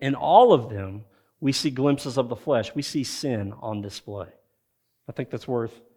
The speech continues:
noting. And so Jesus answered him. This is a great example of what it means to turn the other cheek.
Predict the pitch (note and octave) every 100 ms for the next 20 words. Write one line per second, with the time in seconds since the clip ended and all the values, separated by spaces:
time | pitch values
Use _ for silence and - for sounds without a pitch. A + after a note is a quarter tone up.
0 | _ _ - B2 A#2+ G#2+ G2+ - _ _
1 | _ _ _ C#3 D3 C3 G#3 F#3 E3 E3
2 | F#3+ F#3+ C#3+ G#2 B2+ G2 - _ _ _
3 | _ _ _ _ _ _ _ _ _ _
4 | _ _ - - A#2+ A#2 B2+ C#3 A#2+ B2+
5 | B2 A#2+ A#2+ - A#2+ B2 B2 B2 - A#2
6 | A2+ A2 A2 - A#2 G2+ -